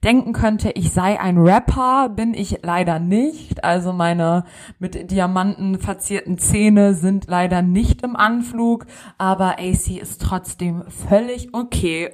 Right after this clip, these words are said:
Und außerdem, jetzt möchte ich kurz das hier feiern, I'm finally back. <laughs> Zwei Wochen Aufnehmpause, die taten schon ganz gut, aber genauso taten die gleichzeitig auch weh.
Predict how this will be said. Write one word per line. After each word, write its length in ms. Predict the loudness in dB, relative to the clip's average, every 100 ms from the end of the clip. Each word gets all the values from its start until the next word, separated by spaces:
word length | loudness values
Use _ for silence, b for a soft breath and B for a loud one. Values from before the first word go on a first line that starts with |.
| 0
Und 280 | 0 0 2
außerdem, 640 | 4 4 0 -4 -6 -6
jetzt 200 | -8 -6
möchte 220 | -6 -6
ich 100 | -12
kurz 280 | -12 -14 -14
das 120 | -16
hier 120 | -14
feiern, 440 | -8 -6 -4 -4 -6 B B B B _
I'm 300 | -4 -4 -6
finally 680 | -12 -6 -2 0 0 2 2
back. 680 | 0 -4 0 4 4 2 0
<laughs> 1040 | -4 2 4 4 2 2 -2 -4 -6 -6
Zwei 340 | -4 2 2 2
Wochen 340 | 0 0 -6
Aufnehmpause, 1080 | 0 2 4 4 2 0 -2 -2 -2 -2 -6
die 120 | -2
taten 360 | 0 2 2 0
schon 240 | -2 -4
ganz 280 | -4 -8 -12
gut, 300 | -10 -4 -4 B B B
aber 200 | -2 -2
genauso 680 | -2 -2 0 2 2 2 0
taten 300 | 2 0 -2
die 120 | -2
gleichzeitig 580 | -2 -2 -2 -2 -4 -6
auch 240 | -8 -2
weh. 440 | 0 2 2 2